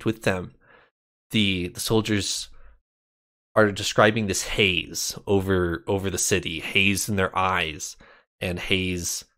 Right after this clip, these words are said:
you know, you need to keep the momentum, keep fighting. And it talks about their, their casualties, where a normal army might stop after l-, losing twenty percent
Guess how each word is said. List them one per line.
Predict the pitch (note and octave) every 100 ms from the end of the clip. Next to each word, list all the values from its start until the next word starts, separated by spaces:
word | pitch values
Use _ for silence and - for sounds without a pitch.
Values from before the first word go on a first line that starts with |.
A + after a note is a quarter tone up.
| -
you | -
know, | D#2 - - - _ _ _ _ _ _ _ _ _ _ -
you | A2+
need | G#2+ A2
to |
keep | - B2+ -
the | G#2
momentum, | F#2 F#2 F#2 - F2
keep | - - A#2
fighting. | - - F#2 F2 - - _ _ _ -
And | G2+ G2+
it | -
talks | A#2+ A#2+ B2+
about | G#2+ -
their, | G#2 F#2+ F#2 F2+ _ _
their | G2+
casualties, | - - F#2+ F#2+ F2+ - D#2+ -
where | F#2 F2 - - - _ _ -
a |
normal | F#2+ G#2 G#2 G#2+
army | G2+ G2 G#2
might | G2 F#2+
stop | - - F#2+ G2 - - A2
after | G2 G2 F2 F#2+
l-, | F#2+ - _ _
losing | G#2 G#2 G2 F#2 F2 -
twenty | - - G2+ G2+
percent | - - G2+